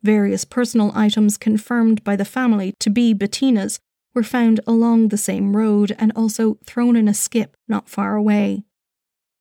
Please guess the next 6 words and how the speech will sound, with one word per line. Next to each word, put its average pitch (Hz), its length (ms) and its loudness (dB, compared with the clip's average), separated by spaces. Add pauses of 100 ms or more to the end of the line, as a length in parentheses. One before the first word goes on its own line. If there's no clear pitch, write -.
(200)
Suspicious 208 560 -2
behaviour 208 520 -2
was 208 220 0
noted 208 380 0
by 208 120 -2
locals 202 520 -4